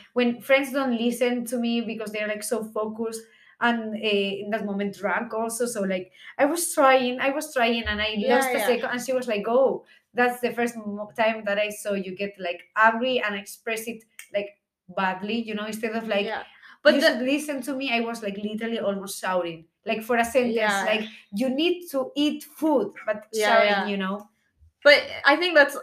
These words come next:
Speaker 2: also interesting the way you, like, talk about it, saying, like, it's bad, like, it was a bad way to express it. But I think, like,
Speaker 1: I shouldn't
Speaker 2: it, it's not
Speaker 1: shout.
Speaker 2: No, you shouldn't, but, like, you know, like, I think, like, I think we are s-, also internalized that it is bad, like, always to, like,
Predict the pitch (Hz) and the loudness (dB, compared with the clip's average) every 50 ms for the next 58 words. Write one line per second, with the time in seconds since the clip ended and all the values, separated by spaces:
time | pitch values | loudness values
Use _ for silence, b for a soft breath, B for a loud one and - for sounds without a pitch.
0 | - - - 254 262 269 294 - 247 247 - - 269 247 233 214 208 214 214 214 | -6 -2 0 0 2 2 0 -2 -2 -6 -8 -8 -6 -4 -2 0 2 2 2 2
1 | 208 202 190 196 196 226 233 208 214 202 185 185 175 185 - 226 208 190 196 185 | 4 4 2 2 2 -2 -4 -4 -2 -2 -2 -2 -2 -4 -2 -4 -4 -2 -2 -6
2 | 170 - - - 208 208 - - _ - 196 196 190 196 185 170 175 175 175 180 | -6 -8 -8 -8 -8 -8 -8 -16 _ -2 2 2 4 4 2 2 0 -4 -4 -6
3 | 180 175 - _ - 214 214 202 202 202 196 202 214 214 214 214 208 208 214 208 | -6 -6 -8 _ -4 -2 0 2 0 0 2 6 8 8 8 8 6 4 2 2
4 | 208 202 196 196 196 - - 208 214 208 - 170 - 208 208 214 220 233 233 302 | 2 0 0 -4 -8 -4 -4 -4 -4 -4 -8 -12 -12 -6 -4 -4 -4 -2 -2 -4
5 | 285 285 285 269 262 262 - b b b b b b 190 - - 202 196 190 269 | -4 0 2 2 0 0 -4 b b b b b b -16 -14 -12 -10 -2 0 0
6 | 339 - - _ _ - - 311 320 - - 330 349 359 - 247 226 214 214 190 | 0 0 -4 _ _ -2 -2 -2 -2 -2 -2 0 0 2 4 2 2 2 2 0
7 | 185 180 180 - 294 339 339 320 311 311 320 320 320 330 320 330 349 330 - - | -2 -6 -8 -4 -2 0 2 4 2 2 2 0 0 0 2 2 2 0 -2 -4
8 | - - 240 247 240 - 240 226 220 214 214 220 - _ _ _ _ _ _ _ | -14 -6 -2 -2 0 2 2 2 2 2 0 -6 -16 _ _ _ _ _ _ _
9 | - 240 247 240 233 240 240 240 226 208 208 196 202 - _ - 220 220 226 - | -8 -6 -4 -2 -2 0 0 2 2 2 2 0 -4 -12 _ -6 -6 -6 -4 -4
10 | 262 247 240 240 _ - _ _ _ _ _ _ _ _ _ _ - 226 226 226 | -8 -8 -8 -12 _ -20 _ _ _ _ _ _ _ _ _ _ -6 -2 -2 -2
11 | 226 - - - - 240 240 247 294 311 311 285 233 285 269 233 226 - - 226 | -2 -4 -12 -6 -4 -4 -2 -2 -2 -4 -4 -4 -2 -2 0 0 -2 -2 0 2
12 | 226 233 247 247 247 - - - 165 240 240 - 240 233 233 - 262 247 247 226 | 2 2 2 0 -2 -6 -6 -2 -2 -2 0 0 -2 -2 -2 -4 -2 -2 0 2
13 | 202 202 202 196 185 165 - - 214 233 226 - - - 190 175 185 185 185 - | 2 0 2 0 -2 -2 0 -2 -2 -2 -2 -8 -6 -4 -2 0 2 2 0 0
14 | 185 185 156 - - - - 202 196 196 185 190 190 - - - 196 185 180 180 | -2 -4 -6 -6 -8 -4 -2 0 0 0 -2 -6 -10 -12 -12 -10 -10 -6 -6 -4
15 | 175 170 165 - | -4 -6 -6 -8